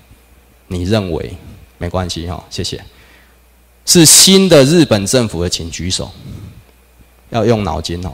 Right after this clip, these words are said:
谢谢，请放下。是日本，日本国，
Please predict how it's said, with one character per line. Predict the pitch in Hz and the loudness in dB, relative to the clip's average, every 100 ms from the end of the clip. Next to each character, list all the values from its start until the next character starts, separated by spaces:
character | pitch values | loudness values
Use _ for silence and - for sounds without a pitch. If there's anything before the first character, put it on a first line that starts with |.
| 90 | -12
谢 | - 90 | -10 -8
谢， | - - | -8 -12
请 | - 82 | -14 -10
放 | 87 | -10
下。 | 85 80 87 - - _ _ _ _ _ - - - - - - - - - - _ - | -10 -12 -14 -20 -20 _ _ _ _ _ -20 -20 -20 -20 -20 -20 -20 -20 -20 -20 _ -8
是 | - 156 135 | 0 4 4
日 | 131 180 143 | 4 6 6
本， | - 92 78 - - - - - _ _ _ _ _ _ _ - | 4 -2 -2 -12 -16 -18 -20 -20 _ _ _ _ _ _ _ 4
日 | 160 | 4
本 | 117 95 87 | 4 -2 -4
国， | 85 73 78 | -6 -4 -6